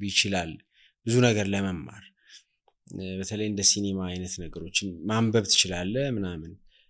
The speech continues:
ግን still ታፍ ነው። So በጣም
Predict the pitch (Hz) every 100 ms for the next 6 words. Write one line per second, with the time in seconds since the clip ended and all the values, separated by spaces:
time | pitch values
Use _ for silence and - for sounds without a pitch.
0 | _ _ 147 156 - - 185 165 143 113
1 | 104 92 - _ _ _ _ - - 131
2 | 123 - 98 87 - - - - - -
3 | - - - - - - 147 151 294